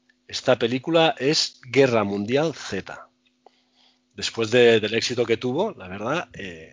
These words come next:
los mandamases de la Paramount, como no, pensaron en la audiencia, pero sobre todo en llenar las sacas de dinero y querían hacer una segunda parte.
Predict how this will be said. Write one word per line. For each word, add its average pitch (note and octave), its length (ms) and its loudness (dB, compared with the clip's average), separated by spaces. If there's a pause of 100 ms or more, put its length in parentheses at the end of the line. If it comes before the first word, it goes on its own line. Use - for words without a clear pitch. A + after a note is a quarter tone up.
(140)
los G2 220 -12
mandamases G#2 540 0
de B2 80 8
la A#2+ 120 8
Paramount, E3 540 4 (100)
como A2+ 220 -2
no, D#3+ 240 6
pensaron A2+ 480 2
en G2+ 100 2
la G2 60 0
audiencia, C3+ 560 0
pero G2 160 -8
sobre F#2+ 300 -6
todo G2 460 0 (840)
en A2+ 280 6
llenar A2+ 260 6
las C3 160 4
sacas C3+ 240 2
de A#2+ 80 2
dinero C3 500 2 (840)
y F3 380 0 (320)
querían A#2+ 280 6
hacer C3 340 0
una C3+ 180 0
segunda G2 400 -8
parte. G2 420 -20